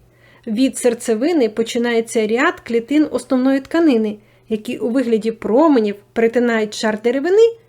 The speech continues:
і сягають кори. Тому їх називають серцевинними променями.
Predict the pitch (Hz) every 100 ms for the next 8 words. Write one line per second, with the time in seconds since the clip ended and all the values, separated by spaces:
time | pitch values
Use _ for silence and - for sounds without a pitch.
0 | - 294 214 180 247 269 - - 202 208
1 | 220 _ _ _ _ - _ 269 311 427
2 | 392 233 214 208 208 208 - _ - -
3 | 226 - 214 196 254 285 240 226 226 202
4 | 202 208 214 214 214